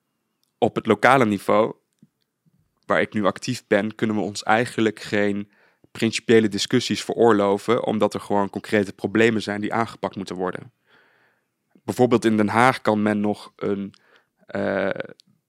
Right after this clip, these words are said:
discussie houden over wat te doen met uitgeprocedeerde asielzoekers. Moeten we die ondersteunen of niet? Dat is makkelijk filosoferen. Als stad heb je te maken met mensen die een woonruimte nodig hebben of ze stra-,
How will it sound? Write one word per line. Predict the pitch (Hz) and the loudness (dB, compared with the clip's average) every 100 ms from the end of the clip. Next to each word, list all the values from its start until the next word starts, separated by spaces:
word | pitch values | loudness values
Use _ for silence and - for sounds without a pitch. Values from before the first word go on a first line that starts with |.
| _ _ _ _ _ | _ _ _ _ _
discussie | - 110 - 131 117 | -6 -4 -2 0 2
houden | 107 110 107 | 4 4 4
over | - 110 - 107 104 101 104 | 2 0 0 2 2 0 0
wat | 113 | 0
te | - 101 | 0 -2
doen | 110 110 | 0 0
met | 101 104 | 0 0
uitgeprocedeerde | - 110 - - 107 - 107 107 | 0 0 -2 -8 -8 -2 0 0
asielzoekers. | - - 131 123 113 104 | -2 -4 -4 -4 -4 -4
Moeten | 110 110 101 | -4 -4 -4
we | 101 | -6
die | 98 101 98 _ _ _ | -4 -6 -6 _ _ _
ondersteunen | - 107 - 135 135 127 | -6 -4 2 4 4 4
of | 101 - | 0 -4
niet? | 101 117 - - _ _ _ | -6 -6 -10 -16 _ _ _
Dat | _ 104 107 | _ -12 -8
is | 104 - - _ _ _ _ - | -8 -10 -14 _ _ _ _ -4
makkelijk | 117 127 117 | -2 0 -2
filosoferen. | - 117 104 107 - 185 156 - 98 - _ | -4 -6 -4 -4 0 2 2 2 -4 -8 _
Als | - 98 | -10 -8
stad | - 160 175 | -4 -2 -2
heb | 101 - | -4 -6
je | |
te | 104 104 | -6 0
maken | 131 180 147 | 2 2 0
met | 107 104 | -4 -2
mensen | 113 147 - 107 | 0 0 -2 -6
die | 101 101 | -4 -4
een | 104 | 0
woonruimte | 110 143 104 98 98 | 2 2 0 -4 -10
nodig | 98 95 101 - | -10 -10 -12 -12
hebben | 101 104 - | -10 -8 -2
of | 127 - | -2 -2
ze | 107 | -4
stra-, | 98 - 104 - | -4 0 0 -2